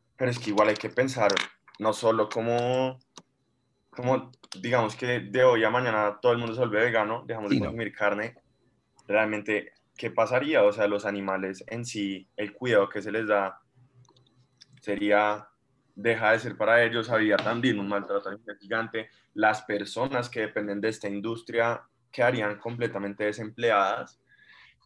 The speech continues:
Speaker 1: y siento que el veganismo es una historia muy chévere, es una práctica muy chévere, pero si tú tienes acceso a ella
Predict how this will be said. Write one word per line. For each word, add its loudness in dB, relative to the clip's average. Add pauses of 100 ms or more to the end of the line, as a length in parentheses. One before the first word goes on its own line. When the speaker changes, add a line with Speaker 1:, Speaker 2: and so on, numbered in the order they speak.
Speaker 1:
y -6 (100)
siento -2
que -6
el -6
veganismo -2
es -8
una -4
historia -2
muy -6
chévere, 2
es -6
una 0
práctica -2
muy -4
chévere, 2
pero 2 (320)
si -10
tú -6
tienes -2
acceso -2
a 6
ella -2